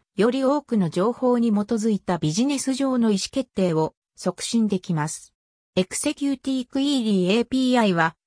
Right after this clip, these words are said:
エーダブリューエスアイオーティーサイトワイズ、コンソール検索にも利用されるため、お客様は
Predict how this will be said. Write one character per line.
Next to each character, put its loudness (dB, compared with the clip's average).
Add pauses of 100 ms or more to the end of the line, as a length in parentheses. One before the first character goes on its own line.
(120)
エ 2
ー -2
ダ 2
ブ 0
リ 0
ュ 0
ー -2
エ -2
ス -4
ア 0
イ 0
オ 0
ー -12
テ -4
ィ 0
ー -2
サ 0
イ 0
ト -2
ワ 2
イ 0
ズ、 -4 (220)
コ 0
ン -4
ソ -2
ー 2
ル 0
検 -4
索 -2
に 2
も 2
利 0
用 2
さ -2
れ 0
る -2
た -4
め、 -4 (240)
お -2
客 -4
様 -2
は 0